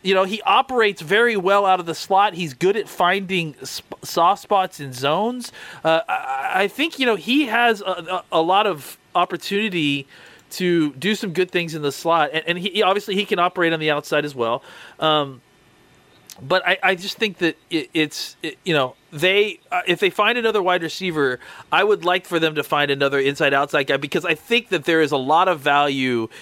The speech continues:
in being able to rotate these guys and put them wherever you want. And I, I do think there was something to Beas-, paying that much money for a guy that you felt like, Be-, and I'm talking about Beasley here, paying that much money for a guy that you felt like,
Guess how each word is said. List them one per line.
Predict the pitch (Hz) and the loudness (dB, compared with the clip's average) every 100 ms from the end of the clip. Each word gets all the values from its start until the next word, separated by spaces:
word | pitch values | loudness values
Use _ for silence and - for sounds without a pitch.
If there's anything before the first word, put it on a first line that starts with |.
| - - | -20 -6
in | 151 139 | -4 0
being | 156 175 160 | 0 0 0
able | 156 151 139 | 0 0 -2
to | 156 | -6
rotate | 123 123 143 156 160 147 | -6 0 0 0 -4 -4
these | 143 135 | -6 -2
guys | 135 127 | 0 0
and | 123 - | -4 -6
put | 147 - | -6 -4
them | 127 | -6
wherever | 117 123 117 120 120 | 0 2 2 2 -2
you | 113 107 | -4 -6
want. | 117 131 139 - - - | -2 0 0 -6 -18 -4
And | 143 | 0
I, | 143 - | 0 2
I | 165 | 2
do | 165 214 240 | 2 2 2
think | - 214 202 | 2 -2 0
there | 190 165 | 0 0
was | 156 | 0
something | - 175 165 - 180 170 | -2 -2 -2 -2 -4 -4
to | - - 165 147 135 127 117 - - - _ - 131 | -8 -2 0 2 2 -2 -6 -12 -20 -20 _ -16 -2
Beas-, | 156 180 180 143 - | 0 2 0 -6 -8
paying | 160 185 190 | -2 0 0
that | 180 175 | 0 0
much | 175 160 | -4 -2
money | 156 156 143 | -2 0 -4
for | - 143 | 0 0
a | |
guy | 127 139 139 135 | 2 2 2 0
that | 127 | -2
you | 127 | -4
felt | - - 151 151 147 | -10 -2 0 2 0
like, | 135 | -4
Be-, | 135 160 | -2 0
and | 143 | 0
I'm | 131 135 | -2 -2
talking | 151 | 0
about | 135 | -2
Beasley | 139 135 117 104 | -2 -6 -6 -6
here, | 104 101 - - | -6 -6 -12 -12
paying | - 190 214 | 0 0 2
that | 202 | 0
much | 175 175 160 | 0 -4 -2
money | 160 156 | -4 -2
for | 160 | -2
a | 143 | 0
guy | 139 139 135 | 2 2 0
that | 127 | -4
you | 127 | -10
felt | - 151 151 131 | -4 0 0 0
like, | 135 131 127 123 | 0 0 0 -6